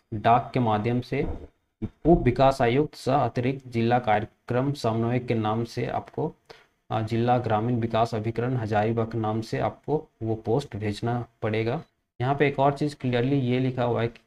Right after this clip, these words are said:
कोई भी एप्लीकेंट है वो दो पोस्ट के लिए आवेदन कर सकते हैं। यहाँ पे जो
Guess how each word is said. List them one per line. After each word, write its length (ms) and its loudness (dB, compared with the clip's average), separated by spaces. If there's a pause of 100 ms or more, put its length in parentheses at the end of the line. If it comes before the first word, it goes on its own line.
कोई 120 2
भी 160 0
एप्लीकेंट 640 -2
है 100 -2
वो 220 -4
दो 280 0
पोस्ट 300 -4
के 100 -6
लिए 120 -2
आवेदन 480 0 (560)
कर 140 2
सकते 360 -4
हैं। 120 -4
यहाँ 120 -4
पे 120 -2
जो 420 -2